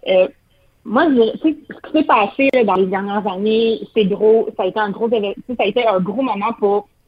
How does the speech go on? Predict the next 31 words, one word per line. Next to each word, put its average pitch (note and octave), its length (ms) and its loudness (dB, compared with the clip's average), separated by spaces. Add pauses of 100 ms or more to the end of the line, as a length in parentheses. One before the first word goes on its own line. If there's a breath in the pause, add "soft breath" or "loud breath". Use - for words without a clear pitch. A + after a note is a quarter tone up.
(220)
la G3 160 2
victime, A#3 600 2 (100)
pour G#3 360 0
la F3+ 120 -4
personne G#3+ 440 -6 (120)
aussi, A#3+ 160 -4
comme G3+ 160 -4
Maria. A#3 400 -4 (560 soft breath)
Euh, G3+ 160 -2 (320)
je - 60 -20
pense G4+ 160 0
qu'il - 100 4
n'y - 60 0
a - 20 -10
pas B3+ 100 2
de B3 220 -2
timing G#3 240 -4
parfait. A3+ 580 -4 (380)
Tu C4 60 0
sais, B3+ 100 0
heureusement, B3 460 2
malheureusement, G#3 560 -2 (160)
il G3 80 -8
y G3 40 -8
a - 40 -8
une G3 100 -4
grande A#3+ 240 -2
partie B3 360 -2
de G#3+ 120 2
tout - 160 -8 (100)
ça, B3+ 80 0